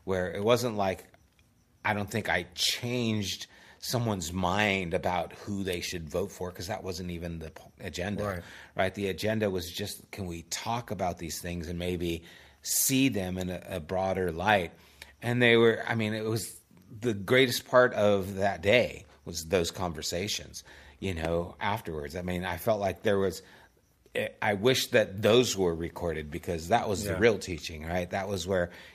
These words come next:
Speaker 1: and, and that's what I hope we can do when we do start meeting, is have time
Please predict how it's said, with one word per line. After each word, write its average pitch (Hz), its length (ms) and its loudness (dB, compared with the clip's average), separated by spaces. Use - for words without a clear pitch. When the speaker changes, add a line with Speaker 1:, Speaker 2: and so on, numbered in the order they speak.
Speaker 1:
and, - 180 -6
and 127 120 0
that's 135 200 2
what 143 120 6
I 107 100 8
hope - 440 0
we 104 100 -2
can 98 300 -4
do 101 400 2
when 87 220 -6
we 90 100 -2
do 107 140 -2
start 95 340 -4
meeting, 80 380 -4
is 92 180 -4
have 110 260 0
time 110 360 2